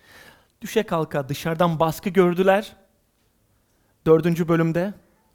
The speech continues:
tehdit edildiler. Sonra bakıyoruz içeriden bir tehdit. Hananya ve Safira'nın tehdidini gördük.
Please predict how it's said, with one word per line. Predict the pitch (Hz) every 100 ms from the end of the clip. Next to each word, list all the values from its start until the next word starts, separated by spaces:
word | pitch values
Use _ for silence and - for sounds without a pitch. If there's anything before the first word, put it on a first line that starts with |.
| _ _ _ _ _ -
tehdit | 131 185 180
edildiler. | 170 175 170 180 - _ _ _ _ _ _
Sonra | - 160 151
bakıyoruz | - 170 175 - - _ _ _ _ _
içeriden | - - 165 160 185 170
bir | 120 - - - -
tehdit. | - - - - - _ _ _ _ _ _
Hananya | 143 139 135 127
ve | 127
Safira'nın | - 123 127 110 92 92 _ _
tehdidini | - 104 113 104 110
gördük. | 101 98